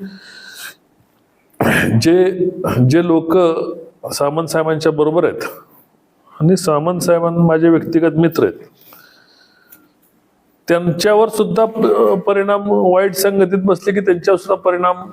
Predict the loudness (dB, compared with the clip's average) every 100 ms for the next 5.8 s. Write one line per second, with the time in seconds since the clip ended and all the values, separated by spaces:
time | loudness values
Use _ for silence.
0 | -6 -6 -6 -6 -2 0 0 -2 -4 -2
1 | -2 -2 -2 0 0 0 -2 0 0 0
2 | 2 2 4 2 0 0 2 2 2 0
3 | 0 2 0 -2 -14 -20 _ _ -20 _
4 | _ _ -4 0 4 2 0 -2 0 2
5 | 2 2 0 -4 -8 -8 -4